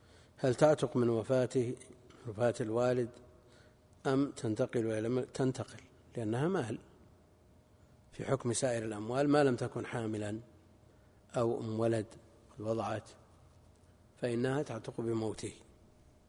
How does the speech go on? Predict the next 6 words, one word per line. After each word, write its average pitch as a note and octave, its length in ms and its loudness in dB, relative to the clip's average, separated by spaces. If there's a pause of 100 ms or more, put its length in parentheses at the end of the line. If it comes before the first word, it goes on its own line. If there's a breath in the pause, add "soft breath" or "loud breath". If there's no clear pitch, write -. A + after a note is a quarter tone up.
(580 soft breath)
أما B2+ 180 4
إذا G#2+ 220 -2
كانت A2 380 -2 (1500)
ليست B2+ 380 4
أم A#2+ 200 -2
ولد A2 280 0